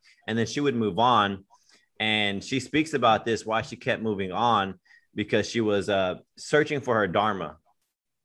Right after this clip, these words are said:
And, um, Ian, I know you're reading, uh, Think Like a Monk. I don't know how far you got into it, but your dharma is your calling. And it's, it's your soul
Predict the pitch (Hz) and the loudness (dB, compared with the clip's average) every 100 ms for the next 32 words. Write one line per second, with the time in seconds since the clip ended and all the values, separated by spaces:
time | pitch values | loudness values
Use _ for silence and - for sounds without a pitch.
0 | _ _ - 104 107 104 101 95 90 87 | _ _ 0 4 4 4 6 6 4 -2
1 | - _ _ _ - - - _ _ _ | -10 _ _ _ -16 -16 -18 _ _ _
2 | _ - 135 123 101 107 120 123 117 117 | _ 0 2 2 2 0 2 2 2 2
3 | 120 117 110 95 - 101 92 104 120 104 | 2 2 -2 -6 -4 -2 -2 -2 -2 -2
4 | 98 113 113 107 107 101 101 - 98 92 | -2 0 0 0 -4 -2 -4 -4 -4 -4
5 | 87 85 87 131 139 113 101 98 92 87 | -4 -6 -6 -6 -4 0 0 0 -4 -6
6 | 98 95 85 110 127 107 87 90 87 - | -4 -4 -2 0 0 0 -2 -4 -8 -8
7 | - 113 107 78 82 _ _ _ _ _ | -2 0 0 -6 -16 _ _ _ _ _
8 | _ _ - 98 95 95 90 - - 92 | _ _ -6 -2 0 0 -2 -6 -4 -2
9 | 101 87 - 113 117 110 98 90 - | 0 -2 0 4 6 6 4 0 -6